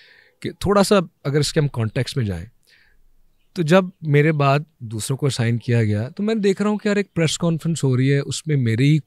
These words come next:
दोस्त यार, कलीग्स हैं, और उनसे पूछा जा रहा है कि, "अच्छा, आपका पिछले गानों के बारे में क्या ख्याल है?" तो वो हंस रहे हैं और मजाक उड़ा रहे हैं।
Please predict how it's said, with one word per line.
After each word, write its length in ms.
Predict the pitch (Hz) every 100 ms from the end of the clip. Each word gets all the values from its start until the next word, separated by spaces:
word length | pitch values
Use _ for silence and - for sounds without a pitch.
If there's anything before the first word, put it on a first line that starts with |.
| _ _
दोस्त 400 | 110 113 127 -
यार, 180 | 131 127
कलीग्स 440 | 117 117 113 113
हैं, 120 | 131 147
और 160 | 151
उनसे 200 | 143 143
पूछा 300 | 139 127 143
जा 140 | 131 -
रहा 200 | 117 143
है 60 | 120 - - - - - _ -
कि, 60 |
"अच्छा, 220 | 156 - 185
आपका 180 | -
पिछले 380 | 175 147 - 208
गानों 260 | 190 170 175
के 80 | 170
बारे 240 | 156 147
में 120 | 147
क्या 140 | 147 143
ख्याल 240 | 139 127
है?" 60 | 156
तो 120 | 185
वो 80 | 175
हंस 260 | 139 -
रहे 80 | 170
हैं 80 | 170
और 60 |
मजाक 360 | 160 131 123 120
उड़ा 200 | 127 107
रहे 140 | 98
हैं। 80 | 104